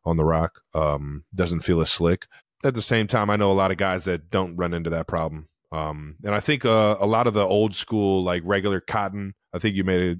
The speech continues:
a, a point about that, like, the old school cotton, just long sleeve shirt or, like, a turtleneck, like, a long john type deal. Uh,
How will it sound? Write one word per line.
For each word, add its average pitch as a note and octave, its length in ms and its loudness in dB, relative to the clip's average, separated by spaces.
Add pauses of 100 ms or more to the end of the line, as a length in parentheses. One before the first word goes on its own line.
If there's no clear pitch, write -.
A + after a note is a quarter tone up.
a, - 40 -6
a F2 60 -4
point F#2 240 0
about E2+ 240 0
that, E2+ 180 2
like, E2+ 140 -2
the G2+ 80 0
old G2+ 180 0
school F#2 220 -8
cotton, F#2+ 340 -4
just F2 160 -4
long F#2+ 240 0
sleeve F#2+ 320 -2
shirt G2 320 0
or, F2 160 0
like, F2 160 -2
a F2 40 -2
turtleneck, F#2 580 0 (540)
like, F2+ 140 0
a F2 60 0
long F2+ 320 0
john E2+ 380 0 (120)
type F2 220 0
deal. F2 340 2
Uh, D#2+ 260 -2